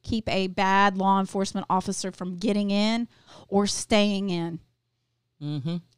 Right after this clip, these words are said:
Speaker 1: And I, I know, um, Sheriff Burkhalter always says when he swears somebody in, he tells them, "The target on your back just got bigger."
Speaker 2: Mm-hmm.
Speaker 1: I want you to think about that for a minute.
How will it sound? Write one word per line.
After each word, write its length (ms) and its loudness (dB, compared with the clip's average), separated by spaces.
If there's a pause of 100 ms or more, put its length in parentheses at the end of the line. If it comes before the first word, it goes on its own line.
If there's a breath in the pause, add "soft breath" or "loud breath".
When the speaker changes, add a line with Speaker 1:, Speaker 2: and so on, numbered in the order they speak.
Speaker 1:
And 120 2
I, 160 4
I 140 4
know, 520 4
um, 260 -2
Sheriff 340 -2
Burkhalter 640 -2
always 380 0
says 440 -2
when 140 -8
he 80 -8
swears 360 -6
somebody 460 -4
in, 260 -6
he 180 -8
tells 340 -4
them, 320 -8
"The 100 -10
target 480 -4
on 140 -4
your 120 -4
back 340 -4 (120)
just 260 -8
got 260 -6
bigger." 360 -8 (220)
Speaker 2:
Mm-hmm. 400 0 (840)
Speaker 1:
I 40 -6
want 260 -2
you 80 -2
to 100 -2
think 280 -2
about 320 -2
that 200 0
for 160 -4
a 60 -2
minute. 340 -2